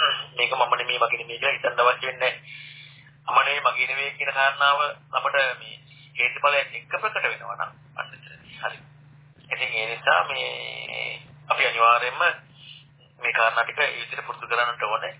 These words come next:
අර මේ අපට හැම වෙලෙම අහු වෙන සිතුවිල්ල නිසා අපිට හිතයි කිය කිය අපි හිතන් හිටියට සිතුවිල්ල තුළ අපි ජීවත් වෙනවා. අපට සිතුවිල්ල ගෝචර සිත සමහරටම අහු වෙන්නේ නැහැ. මේ දෙකම, අ, සි-, සි-, අ, මෙතන භාග්‍යතුන් වහන්සේ සතිපට්ඨාන සූත්‍රය පැහැදිලි කරනවා.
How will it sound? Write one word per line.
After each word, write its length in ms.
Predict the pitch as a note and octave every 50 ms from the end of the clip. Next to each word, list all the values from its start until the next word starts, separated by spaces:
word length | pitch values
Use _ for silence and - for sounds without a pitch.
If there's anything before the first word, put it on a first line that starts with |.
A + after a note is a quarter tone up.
| - - - - - -
අර 160 | - A#1 A#1 A#1 A#1 - - - -
මේ 260 | - - - - -
අපට 220 | - - - - -
හැම 200 | B2+ A#2+ A2+ A2+
වෙලෙම 280 | A2+ A#2 A#2 A#2+ A#2+
අහු 160 | A#2+ A#2+ A#2 A#2
වෙන 180 | A#2 A#2 A#2
සිතුවිල්ල 400 | A2+ - - A#2 A#2 A#2+ A2+ A#2 A#2
නිසා 300 | A#2 - - - C3+ C#3+
අපිට 220 | C3+ - B2+ B2
හිතයි 260 | - - B2 A#2 A#2
කිය 200 | - - A#2 A2+ -
කිය 180 | - - B2
අපි 180 | B2 B2 - -
හිතන් 240 | - - - A#2 A2
හිටියට 380 | - - - - G#2+ A2 - - - - - - - - - - - - -
සිතුවිල්ල 480 | - - - B2 A#2+ A#2 A#2 A#2 A#2 A#2
තුළ 220 | A#2 B2 B2+ C3+
අපි 160 | B2+ - -
ජීවත් 320 | - A#2 A#2 A#2 A2+ - -
වෙනවා. 300 | A2 A2 A2+ D3 E3+ E3+
අපට 240 | - - A#2 B2 C#3 - - - - - - - -
සිතුවිල්ල 420 | A#2+ A#2 - B2 B2+ B2+ C3 C3
ගෝචර 320 | B2 A#2 A2+ - A#2 A#2
සිත 320 | - - - A#2+ - - D#3+ -
සමහරටම 500 | - - - A2+ A#2 A#2 A#2 A#2 - B2+
අහු 140 | A#2+ A2+ A2
වෙන්නේ 160 | A2+ A#2 A2+ - A#2
නැහැ. 280 | - - - - - - - - - - - - - - - -
මේ 200 | - - B2 B2+
දෙකම, 320 | - A#2 A2+ - C#3 C#3 D3
අ, 320 | C#3+ C#3 - - B2 A#2+ A2+ A2+ A2+ A2+ A2+ - - - - - - - - - _ - -
සි-, 360 | B2+ - - - - - - - -
සි-, 220 | - - - - -
අ, 140 | A#2 A2+ A2+ - - A2 G#2+ A2 -
මෙතන 320 | A2+ A2+ A2+ - - A2 G#2+
භාග්‍යතුන් 420 | G#2 G2+ G#2 - - - - G#2+
වහන්සේ 320 | A2 G#2+ A2 - - G#2+
සතිපට්ඨාන 540 | - - - - A2 A2 - A2+ A2+ A2+ A2+
සූත්‍රය 340 | - - A2 A2 - A2+ -
පැහැදිලි 380 | - A2 A2 G#2+ G#2 - - -
කරනවා. 360 | A2+ A2+ A2+ A#2 C3 C#3